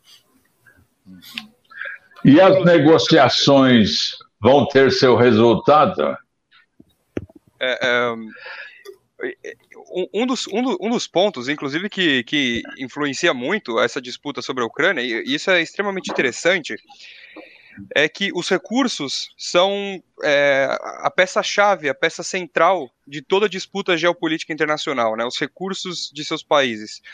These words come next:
Speaker 2: do, dos países. Ahm, a Ucrânia, ela é o maior país da Europa. Se a gente excluir a Rússia, porque a maior parte da Rússia tá na, tá na Ásia, us-, utilizando só a parte europeia da Rússia, o maior país em área territorial da Europa é a Ucrânia.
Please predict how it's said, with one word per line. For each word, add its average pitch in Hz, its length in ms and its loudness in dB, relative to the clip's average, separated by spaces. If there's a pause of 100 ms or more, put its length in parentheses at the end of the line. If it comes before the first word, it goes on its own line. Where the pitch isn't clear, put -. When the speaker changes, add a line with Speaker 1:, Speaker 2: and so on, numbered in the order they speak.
(100)
Speaker 2:
do, 143 120 -2
dos 143 200 -8
países. 117 640 -2
Ahm, 117 500 0 (420)
a 147 80 2
Ucrânia, 180 520 0
ela 151 180 0
é - 20 2
o 175 40 -2
maior 175 280 2
país 214 240 0
da 196 80 0
Europa. 156 400 0
Se - 100 -8
a 131 40 -6
gente 156 220 -8
excluir 143 400 -2
a 117 100 2
Rússia, 131 420 -8 (320)
porque 123 160 -6
a 135 60 2
maior 139 180 0
parte 147 220 -2
da 135 80 0
Rússia 131 340 -6
tá 135 140 0
na, 127 240 -2
tá 135 120 0
na 131 220 2
Ásia, 120 320 -8 (1120)
us-, 131 260 -12
utilizando 143 480 -6
só 170 120 0
a 165 60 2
parte 156 360 0
europeia 139 340 0
da 147 80 -2
Rússia, 127 400 -6 (320)
o 156 80 -6
maior 160 340 2
país 165 320 -2
em 147 80 -6
área 202 160 0
territorial 160 540 0
da 127 60 -4
Europa 139 320 0
é - 20 0
a - 20 -2
Ucrânia. 147 400 -4